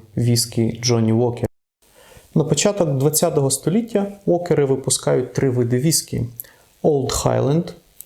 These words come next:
Whisky, Special Old Highland Whisky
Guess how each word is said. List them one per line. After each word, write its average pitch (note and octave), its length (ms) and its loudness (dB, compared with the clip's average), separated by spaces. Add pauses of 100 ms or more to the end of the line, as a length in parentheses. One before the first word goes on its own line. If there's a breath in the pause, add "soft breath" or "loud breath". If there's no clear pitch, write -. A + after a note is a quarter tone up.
Whisky, F3 540 0 (500)
Special - 640 0 (160)
Old D#3+ 420 0
Highland D3 400 2
Whisky D3+ 600 0